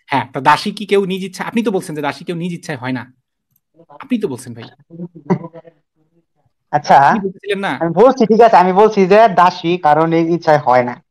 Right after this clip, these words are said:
Speaker 1: হ্যাঁ, তাহলে আপনার নবী
Speaker 2: কিন্তু
Speaker 1: যে দাসী, সেও তো
Speaker 2: তখনকার
Speaker 1: নিজ ইচ্ছায়
Speaker 2: সময়,
Speaker 1: হয় না।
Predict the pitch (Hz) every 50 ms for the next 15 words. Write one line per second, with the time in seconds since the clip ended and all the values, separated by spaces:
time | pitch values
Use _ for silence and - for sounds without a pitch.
0 | _ _ _ _ _ _ _ _ _ _ _ _ _ _ _ _ _ _ - 123
1 | 117 - _ _ _ - 139 143 151 165 151 - 185 180 175 175 185 202 208 202
2 | 208 196 202 175 - - _ - 247 254 254 - 254 254 254 254 269 262 214 220
3 | 247 233 226 185 135 123 123 - _ _